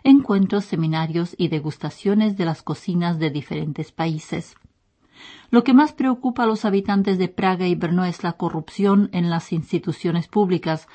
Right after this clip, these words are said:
Mientras tanto, los ciudadanos de Ostrava afirman sufrir por el mal estado del medio ambiente. Otros problemas que afectan a los habitantes de las tres mayores ciudades checas son el alto índice de criminalidad, el vandalismo, la prostitución y la drogadicción.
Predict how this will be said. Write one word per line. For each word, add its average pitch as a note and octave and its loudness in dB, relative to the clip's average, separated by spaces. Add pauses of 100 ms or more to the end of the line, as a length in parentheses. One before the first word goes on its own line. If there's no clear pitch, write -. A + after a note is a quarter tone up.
(320)
Mientras C4 6
tanto, A#3+ 2
los A3 0
ciudadanos E3+ -2
de F3 -2
Ostrava G3 -2
afirman F#3 0
sufrir F#3 -2
por F3+ -2
el E3+ 0
mal F3 0
estado F3 -2
del E3+ -2
medio D#3+ -2
ambiente. E3 -2 (380)
Otros F#3+ 0
problemas F3 0
que G3 -4
afectan E3+ -6
a E3 -4
los D#3+ -8
habitantes E3 -4
de F3 -4
las D#3+ -6
tres F3 -6
mayores E3 -4
ciudades D#3+ -6
checas A3 -4 (420)
son B3+ 6
el A#3+ 4
alto A3+ -2
índice G3 0
de F3 -2
criminalidad, E3 -2
el E3 -2
vandalismo, E3 -2
la F3 -2
prostitución F3+ -4
y F3 -2
la E3 -2
drogadicción. D#3+ -4